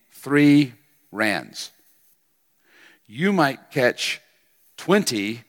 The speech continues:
small fish. The three big fish might actually weigh more than the ten small fish, but you're ta-, being taxed ten rand.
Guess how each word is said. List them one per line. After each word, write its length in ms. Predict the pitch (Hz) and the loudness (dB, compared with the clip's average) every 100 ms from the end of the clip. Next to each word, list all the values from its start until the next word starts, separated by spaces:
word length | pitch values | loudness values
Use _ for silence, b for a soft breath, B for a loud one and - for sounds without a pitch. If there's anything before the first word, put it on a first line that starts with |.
| _ | _
small 540 | - - - 143 175 | -20 -20 -4 2 2
fish. 560 | - 98 64 - - - b b b b 101 | 0 -6 -10 -10 -12 -16 b b b b -12
The 120 | 98 | -12
three 300 | - 151 160 | -4 2 2
big 280 | 113 196 - | 4 4 2
fish 380 | 143 131 127 | -2 -2 -2
might 340 | 123 117 117 - - | -4 0 0 -2 -2
actually 540 | 127 - - 131 123 | -4 -4 -8 -6 -6
weigh 480 | 101 92 117 127 123 | -8 0 2 2 0
more 680 | 113 131 139 98 90 127 - _ _ _ _ _ _ _ _ _ _ _ | -2 0 2 0 -2 -6 -14 _ _ _ _ _ _ _ _ _ _ _
than 220 | 104 98 | -8 -6
the 80 | 95 | -8
ten 640 | - - 139 131 127 123 110 | -8 -4 -4 -4 -6 -10 -14
small 360 | - - 139 135 | -20 -6 -4 -2
fish, 300 | - 107 107 | -2 -4 -4
but 160 | 95 104 | -10 -6
you're 140 | 127 | -8
ta-, 300 | - - 113 - _ _ | -6 -8 -8 -8 _ _
being 200 | 107 110 | -10 -10
taxed 400 | - 107 - - | -8 -8 -8 -8
ten 320 | - 170 160 | -2 -2 -2
rand. 500 | 127 113 87 64 50 | -4 -4 -6 -12 -20